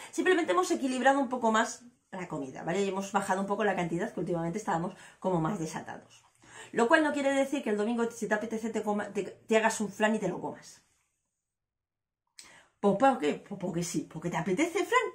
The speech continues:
y te lo comes. Punto pelota. Pero bueno,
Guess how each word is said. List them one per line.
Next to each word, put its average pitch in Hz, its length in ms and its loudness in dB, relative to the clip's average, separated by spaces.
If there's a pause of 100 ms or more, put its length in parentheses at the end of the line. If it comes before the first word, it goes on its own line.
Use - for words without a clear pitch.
y 233 120 0
te 208 100 2
lo 285 120 -2
comes. - 340 -8 (120)
Punto 262 300 2
pelota. - 420 -4 (1600)
Pero 330 200 10
bueno, 294 220 4